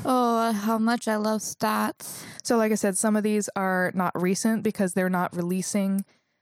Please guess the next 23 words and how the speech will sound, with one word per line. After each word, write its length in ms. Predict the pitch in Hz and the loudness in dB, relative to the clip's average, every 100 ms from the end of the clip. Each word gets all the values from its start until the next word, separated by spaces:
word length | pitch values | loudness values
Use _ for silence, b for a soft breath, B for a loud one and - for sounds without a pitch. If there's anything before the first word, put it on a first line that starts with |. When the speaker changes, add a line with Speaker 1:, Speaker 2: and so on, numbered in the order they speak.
| _ _ _ | _ _ _
Speaker 2:
the 320 | 185 175 170 - | -2 0 -2 -4
counts 580 | - - 180 269 - - - | -6 -2 0 -2 -6 -6 0
anymore. 520 | 254 269 285 339 359 | 2 4 2 2 0
Speaker 1:
Right. 400 | 262 220 147 - - - - _ | 2 2 0 -4 -12 -20 -20 _
Speaker 2:
But, 340 | 190 202 175 - | -2 0 0 0
so, 320 | - 196 175 - B B B B | 2 2 0 -6 B B B B
in 120 | - 202 | -2 2
two 140 | 269 | 2
thousand 380 | 302 302 262 226 | 2 2 2 2
two, 300 | 220 240 285 b - | 2 2 -2 b -14
seventy-eight 600 | - 208 196 190 214 220 | -2 0 2 2 2 0
bodies 360 | - 156 151 156 | -2 -2 -2 -2
were 80 | 156 | -4
found. 440 | - 95 76 - - - - - | -4 -4 -6 -8 -14 -20 -8 -2
Speaker 1:
Holy 380 | 285 277 233 - _ | 2 2 0 -4 _
crap. 460 | - - 269 233 233 _ - _ _ - | -6 -2 0 -2 -4 _ -20 _ _ -6
Speaker 2:
In 120 | 202 | 0
the 100 | 196 | 2
next 320 | 196 220 - - | 2 0 -2 0
year, 220 | 208 160 | 0 0
two 200 | - 220 | 0 0
thousand 420 | 226 220 214 208 | 2 2 0 2
three, 340 | 208 220 247 | 2 2 0